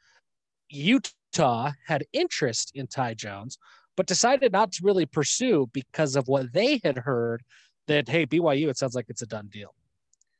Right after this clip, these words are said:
And then lo and behold, he went to Fresno State, and it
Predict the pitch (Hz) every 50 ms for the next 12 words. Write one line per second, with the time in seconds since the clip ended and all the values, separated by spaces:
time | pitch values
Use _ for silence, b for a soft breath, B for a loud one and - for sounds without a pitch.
0 | _ _ _ _ _ _ _ _ _ _ _ - 143 165 175 175 185 185 180 165
1 | 156 151 160 160 147 143 139 135 127 - - 147 135 123 113 117 110 - - -
2 | 131 117 95 _ _ _ - 139 147 151 -